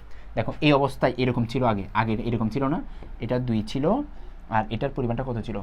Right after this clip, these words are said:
পঁয়তাল্লিশ, পঁয়তাল্লিশ। এখন বলতেছে দেখো, এখন কত পাইছি? তিন। দামের পরিমাণ বি-, বৃদ্ধি পাচ্ছে, তাহলে বৃদ্ধি পেলে মনে করো এখানে দিলাম আর কি, এটা মনে করে দিলাম আর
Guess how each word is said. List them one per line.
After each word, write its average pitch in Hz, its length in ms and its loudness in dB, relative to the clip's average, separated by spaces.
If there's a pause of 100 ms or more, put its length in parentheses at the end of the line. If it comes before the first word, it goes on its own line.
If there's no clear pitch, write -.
(100)
পঁয়তাল্লিশ, 104 420 -2 (640)
পঁয়তাল্লিশ। 107 560 2
এখন 226 300 2
বলতেছে 139 300 0
দেখো, 120 360 4 (400)
এখন 180 200 0
কত 175 160 4
পাইছি? 117 240 2 (140)
তিন। 113 280 4
দামের 117 260 6
পরিমাণ 117 260 2
বি-, 110 120 2
বৃদ্ধি 113 280 -2
পাচ্ছে, 117 280 -4 (320)
তাহলে 131 140 0
বৃদ্ধি 120 240 2
পেলে 127 160 0
মনে 123 200 2
করো 131 180 -2
এখানে 117 300 -2
দিলাম 104 220 -2
আর 101 60 -4
কি, - 140 -8
এটা 110 140 -4
মনে 107 180 -2
করে 107 120 -2
দিলাম 101 240 -4
আর 98 80 -4